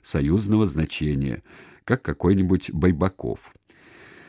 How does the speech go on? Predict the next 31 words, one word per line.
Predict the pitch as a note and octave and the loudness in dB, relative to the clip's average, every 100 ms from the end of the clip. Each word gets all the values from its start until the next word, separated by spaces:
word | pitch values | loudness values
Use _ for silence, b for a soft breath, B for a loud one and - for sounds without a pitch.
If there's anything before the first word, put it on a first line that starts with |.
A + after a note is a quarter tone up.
| b | b
Не | F#2+ E3 | 6 8
было | D#3 D3+ | 8 6
бы | B2+ C3 - | 10 8 10
рокового | B2 - G#2+ B2+ A2+ F#2+ | 4 6 6 6 8 6
выстрела | C#2+ G2+ - - G#2+ G2+ | 6 4 4 2 6 6
в | E2 | 6
бетонном | F2 - F#2+ F#2+ F2+ E2 | 4 2 2 6 6 4
бункере | C#2+ F#2+ F2+ E2+ E2 | 4 4 4 2 0
штаба | - E2+ D#2 D#2 | 0 -2 0 0
Московского | D#2 - - D#2 - - D2+ | 0 -2 -2 -4 -2 -2 0
военного | D2 D2 D2 C#2+ D2 - | 2 2 2 0 -2 -2
округа | D#2+ E2 D2 C#2 D2 | -2 -2 -4 -2 -4
в | - | 0
пятьдесят | D#2+ - D2+ D2+ - D2+ - | -2 -2 -4 -4 -2 -4 -2
третьем, | D#2 F2+ A#2+ B2 A#2+ - b b b | 2 2 2 -2 -6 -8 b b b
завершившего | - G#2+ A2+ - A#2 - - G#2 | 2 4 2 0 -2 0 -2 0
его | G2+ G2+ | 2 2
жизнь, | F2 G#2+ F#2+ - B B B B B - | 2 0 0 -10 B B B B B 2
но | E2+ | 4
не | G#2 | 6
было | D3+ D3+ | 6 4
бы | C3 C#3 | 8 6
в | B2+ - | 6 2
той | F#2+ | 2
жизни | E2+ G2+ G#2+ A2 | 2 0 0 0
и | - G2+ | 4 6
руководства | F#2 - D2+ G2 - - A#2 | 6 4 2 2 0 -2 -2
карательным | F#2 E2 F#2+ F2+ G2 F2 | 2 2 2 2 2 4
ведомством | D2 E2 E2 F2 - F#2+ F2 | 4 4 4 -2 0 0 0
после | E2 D#2+ - D2 | 0 -2 -2 -2
Ежова | C#2 B1+ F2 A#2+ B2+ | -2 0 2 2 0